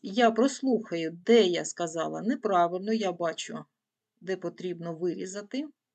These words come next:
де у мене пустоти. І ще я хочу подивитися, де я сказала неправильно, і вирізати. Тут ось у мене.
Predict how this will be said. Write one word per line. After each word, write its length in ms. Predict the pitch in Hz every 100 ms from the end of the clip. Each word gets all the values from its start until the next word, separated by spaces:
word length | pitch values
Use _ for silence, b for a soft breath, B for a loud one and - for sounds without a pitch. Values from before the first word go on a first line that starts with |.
| _ _ _ _ _ _ _ _ _ _ _ _ _ _ _ _ _ _ _ _ _ _ _ _
де 220 | 185 196 208
у 60 |
мене 280 | 196 202 196
пустоти. 760 | 196 196 - 196 190 - 180 185 _ _ _ _ _ B B B -
І 80 | 220
ще 160 | -
я 80 | 370
хочу 280 | - 226 -
подивитися, 680 | 190 185 202 294 240 226 220
де 180 | 226
я 120 | 285 226
сказала 500 | - 175 196 202 185
неправильно, 680 | 170 165 165 151 151 156 160 -
і 80 | 196
вирізати. 640 | 170 170 - 151 - 156 _ _ _ _ _ _
Тут 140 | 190 -
ось 360 | 226 262 -
у 40 | 180
мене. 480 | 165 160 160 156